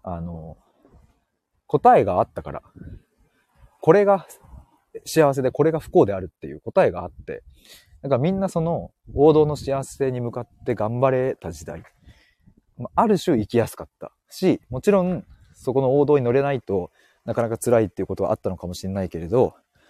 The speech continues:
でも王道に乗るために、マイカーマイホーム買って、いい大学入って、いい企業入って、で、なんかこうお金を貯金してみたいな、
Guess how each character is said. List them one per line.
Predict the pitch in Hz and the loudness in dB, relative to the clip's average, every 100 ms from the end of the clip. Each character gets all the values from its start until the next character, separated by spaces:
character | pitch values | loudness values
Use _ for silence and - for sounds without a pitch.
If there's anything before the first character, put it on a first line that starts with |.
| _ 127 | _ 4
で | 196 | 6
も | 220 123 143 | 6 6 8
王 | 147 | 10
道 | 147 | 8
に | 139 | 6
乗 | 123 | 0
る | 120 | 0
た | 117 | -2
め | 90 | -4
に、 | 80 _ _ _ _ _ | -8 _ _ _ _ _
マ | 110 135 | -4 -2
イ | |
カ | 127 123 | 0 0
ー | |
マ | 120 | 0
イ | |
ホ | 113 123 | 0 -2
ー | |
ム | 104 | -2
買 | - | -10
っ | - | -4
て、 | 110 107 - - _ - _ 135 | 0 0 0 -8 _ -20 _ 0
い | 135 | 4
い | |
大 | 120 | 4
学 | 113 113 | 4 0
入 | 123 | -6
っ | |
て、 | - 123 | -4 -2
い | |
い | 123 | -2
企 | 104 | 0
業 | 104 | -2
入 | 113 | -2
っ | 104 | -8
て、 | _ 87 - _ _ _ _ _ _ _ _ _ _ _ | _ -12 -12 _ _ _ _ _ _ _ _ _ _ _
で、 | 123 151 - - | 4 4 4 -4
な | 127 | -8
ん | |
か | 98 | -4
こ | 101 | -2
う | |
お | |
金 | 107 107 | 0 0
を | 107 | -2
貯 | 98 - | -4 -4
金 | 113 | -4
し | - | -2
て | 113 | -4
み | 87 | -4
た | 85 | -10
い | |
な、 | 82 | -12